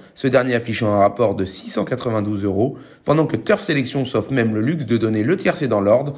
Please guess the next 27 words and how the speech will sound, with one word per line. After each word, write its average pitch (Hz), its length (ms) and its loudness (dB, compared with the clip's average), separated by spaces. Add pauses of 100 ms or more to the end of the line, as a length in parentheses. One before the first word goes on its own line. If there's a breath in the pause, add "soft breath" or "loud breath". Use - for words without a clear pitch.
(280 loud breath)
celui-ci 131 500 2
affichant 131 320 0
un 107 80 6
rapport 101 380 2
de 117 100 -2
cinq 208 300 -2
cent 220 200 -2
quatre-vingt-huit 147 600 -2
euros. - 180 -8 (720 soft breath)
Pour 110 140 0
vous 107 120 2
abonner 101 260 2
à 110 40 2
Prono 117 260 -2
V 147 200 2
I 165 60 -2
P, 226 320 -2 (100)
rien 175 160 0
de 196 60 2
plus 196 120 -2
simple 147 260 -2
puisqu'il 127 300 -8
vous 117 100 -2
suffit 123 280 -6
simplement 123 400 -2
de 135 100 -2
cliquer 120 460 -6